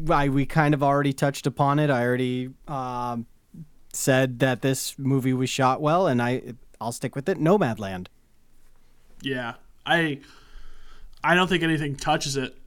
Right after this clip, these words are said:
Speaker 2: I mean, I think
Speaker 1: No.
Speaker 2: Mank looked, looked, looked good. I think Judas and the Black Messiah had some interesting stuff going on, but I think it's, I think it's just Nomadland, and, you know,
Speaker 1: Yeah.
Speaker 2: maybe it's,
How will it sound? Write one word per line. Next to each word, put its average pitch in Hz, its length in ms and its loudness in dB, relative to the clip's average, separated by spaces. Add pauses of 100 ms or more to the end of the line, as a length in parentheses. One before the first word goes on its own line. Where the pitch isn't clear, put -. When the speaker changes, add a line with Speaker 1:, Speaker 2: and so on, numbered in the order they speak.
Speaker 2:
I 170 40 -2
mean, 175 120 4
I 170 40 2
think 226 140 4
Speaker 1:
No. 160 60 -2
Speaker 2:
Mank 165 240 0
looked, - 300 -2
looked, 147 400 -4
looked 151 260 -2
good. 139 380 -2 (280)
I 139 80 -4
think 151 180 -4
Judas 147 300 -4
and 151 80 -4
the 143 40 -2
Black 139 240 -4
Messiah 135 340 -4
had 131 180 -6
some 135 100 -6
interesting 131 320 -8
stuff 127 260 -8
going 127 280 -8
on, 123 320 -8
but 139 100 -2
I 139 60 -2
think 156 240 -6
it's, - 300 -6 (480)
I 139 60 -6
think 202 80 2
it's 285 80 0
just 151 180 -2
Nomadland, 139 720 0
and, 139 240 -4
you 180 120 -6
know, 143 140 -2
Speaker 1:
Yeah. 107 80 -2
Speaker 2:
maybe 175 260 2
it's, - 320 -4